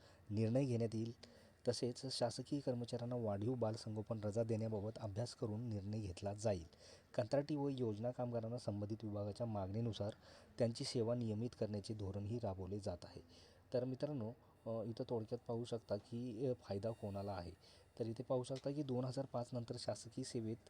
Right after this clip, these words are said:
अ, सेवेत रुजू झालेल्या सुमारे साडेआठ लाख कर्मचाऱ्यांना या निर्णयाचा फायदा होईल,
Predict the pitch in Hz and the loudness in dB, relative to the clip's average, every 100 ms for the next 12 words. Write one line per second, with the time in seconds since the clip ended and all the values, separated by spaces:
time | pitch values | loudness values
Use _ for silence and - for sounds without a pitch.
0 | - - - - - 113 107 107 - 117 | -20 -20 -20 -20 -12 -4 0 0 0 -2
1 | 127 127 113 127 113 101 117 117 - 110 | 0 0 -2 0 -2 -2 0 -2 0 0
2 | 113 120 - - - 110 113 117 131 - | 0 -2 -6 -10 -2 0 0 -2 -4 -10
3 | - 120 - 107 113 - 113 107 113 104 | -10 -8 -4 -4 -4 -2 -2 -2 -2 -2
4 | 104 113 107 113 101 101 101 117 - 92 | -2 -2 0 -2 -2 -4 -4 -4 -2 -2
5 | 104 - 101 | -2 -4 -4